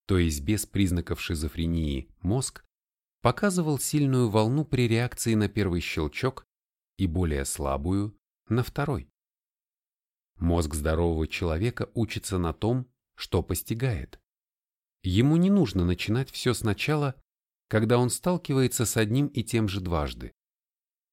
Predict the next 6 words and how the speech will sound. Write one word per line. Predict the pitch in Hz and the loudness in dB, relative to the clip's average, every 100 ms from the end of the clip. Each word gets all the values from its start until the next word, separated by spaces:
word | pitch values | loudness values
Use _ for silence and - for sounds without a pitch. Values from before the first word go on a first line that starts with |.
| _ _ - | _ _ 0
А | 98 | 2
у | 87 | 2
шизофреников | - 90 80 - 78 71 80 104 - | 2 0 0 -2 -2 -2 -2 -4 -2
так | - 98 113 | -2 -2 -2
не | |
получается. | 107 123 131 - 160 95 - - | -2 -4 -4 -4 -2 -2 -6 -10